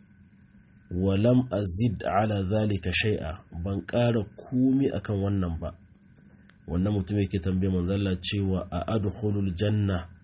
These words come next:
shin zan shiga aljanna?" Qala, manzon Allah ya ce mashi, "Na'am,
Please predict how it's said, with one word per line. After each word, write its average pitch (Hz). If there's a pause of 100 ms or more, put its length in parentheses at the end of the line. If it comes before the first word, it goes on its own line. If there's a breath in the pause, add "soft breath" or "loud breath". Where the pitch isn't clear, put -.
(320)
shin 110
zan 107
shiga 101
aljanna?" 92
Qala, 98
manzon 92
Allah 95
ya 90
ce 92
mashi, 90
"Na'am, 92